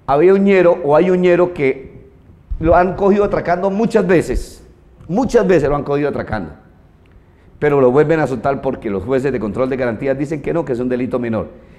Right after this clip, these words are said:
Le llega a meter una puñalada a un conductor, lo llega a matar, es un delito menor. ¿Por qué lo dejan libre?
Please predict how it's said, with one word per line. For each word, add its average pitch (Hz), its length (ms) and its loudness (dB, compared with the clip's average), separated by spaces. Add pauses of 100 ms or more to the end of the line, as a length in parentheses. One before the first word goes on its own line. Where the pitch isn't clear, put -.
Le 139 160 0
llega 175 180 2
a - 20 -4
meter 165 280 -2
una 165 180 -2
puñalada 135 400 -2
a 147 40 0
un 139 100 -4
conductor, 120 640 -4 (640)
lo 127 160 2
llega 143 180 2
a 139 40 2
matar, 127 500 -4
es 127 100 -8
un 160 100 -2
delito 156 300 0
menor. 135 260 -4 (440)
¿Por 156 160 -2
qué 190 100 2
lo 196 80 2
dejan 202 200 4
libre? 202 420 0